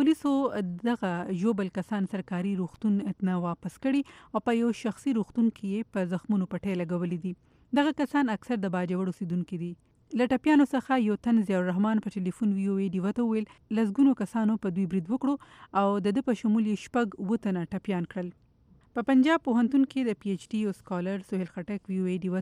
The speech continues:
ته وویل، کله چې هلته شاوخوا پښتنو دوکاندارانو او ریړۍ چلوونکو د دغه ځوان د ژغورلو هڅه وکړه، نو قهرجنو خلکو په هغوی هم برید وکړو او ګڼ شمېر کسان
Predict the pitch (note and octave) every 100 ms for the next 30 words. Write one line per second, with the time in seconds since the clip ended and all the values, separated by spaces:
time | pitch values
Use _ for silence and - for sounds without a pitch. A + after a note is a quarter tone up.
0 | G#3 F#3 F#3 B3+ _ _ - G3+ G3 A3+
1 | G#3+ G#3+ - A3 G#3+ - G#3 G#3 - G3+
2 | - G3+ F#3+ G3 F#3+ F#3+ F#3 F3+ F#3+ G3
3 | G3 D4+ F3+ F3+ F3 F3 F#3 F#3+ - F3
4 | F3 G3 - F#3 F3 F#3 F3+ E3 F#3 F3+
5 | E3+ E3+ - - F3 G3 F#3+ F3 F3+ F3+
6 | G3 G#3 G3+ - - - - G#3 - G3+
7 | F#3 A3+ A3 - A3 A#3 A3 F#3 F3+ F3+
8 | F3+ G#3+ G#3 G3 A#3 - C4 B3 F#3 G#3+
9 | A3 - F#3 G3 E3+ G3